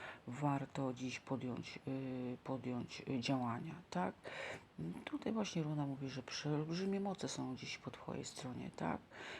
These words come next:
Dzięki nim możesz odnieść zwycięstwo, przezwyciężyć te wszystkie przeszkody, jakie staną dzisiaj, y, na twojej, y, na twojej drodze. Możesz spodziewać się miłości,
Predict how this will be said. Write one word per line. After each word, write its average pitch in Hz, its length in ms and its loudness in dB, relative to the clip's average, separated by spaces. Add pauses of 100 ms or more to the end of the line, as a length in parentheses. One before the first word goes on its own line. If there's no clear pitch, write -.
(160)
Dzięki 151 360 2
nim 165 180 4
możesz 147 320 2
odnieść 127 340 0
zwycięstwo, 165 1080 0
przezwyciężyć 139 800 -2
te - 80 -12
wszystkie - 380 -2
przeszkody, - 480 0
jakie 135 220 0
staną 135 500 2
dzisiaj, 127 460 -2 (600)
y, 147 40 4 (300)
na 131 100 2
twojej, 131 720 2
y, 147 140 6
na 135 100 6
twojej 123 320 0
drodze. - 340 -2 (680)
Możesz 175 460 2
spodziewać 156 460 2
się - 160 0
miłości, 135 920 2